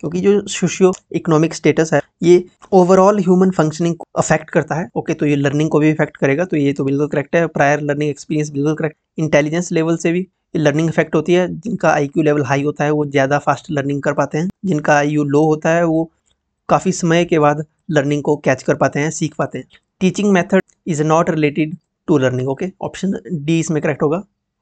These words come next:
यहाँ नॉट पूछा था, तो टीचिंग मेथड। अगला क्वेश्चन है क्वेश्चन नंबर नाइंटी वन, inquiry model of teaching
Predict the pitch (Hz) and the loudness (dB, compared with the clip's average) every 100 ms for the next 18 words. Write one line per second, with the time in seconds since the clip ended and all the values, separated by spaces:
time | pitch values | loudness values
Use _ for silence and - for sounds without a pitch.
0 | _ _ _ _ 196 147 135 147 156 180 | _ _ _ _ -6 -4 0 -2 -2 -2
1 | 151 196 - - - - 170 - - - | -2 -4 -6 -6 -6 -6 -6 -8 -10 -20
2 | _ _ _ _ _ _ _ _ _ _ | _ _ _ _ _ _ _ _ _ _
3 | _ _ _ _ _ _ - _ _ _ | _ _ _ _ _ _ -20 _ _ _
4 | - 151 151 151 156 151 147 156 151 139 | -6 2 2 2 0 -2 -2 -2 0 0
5 | 143 143 - _ _ - 175 170 180 180 | 0 -2 -4 _ _ -2 0 2 4 4
6 | 208 220 _ _ - 156 143 151 170 185 | 2 -6 _ _ -4 0 2 2 2 0
7 | - 156 147 - _ - - 127 170 | -2 -2 -2 -10 _ -10 -8 -2 -2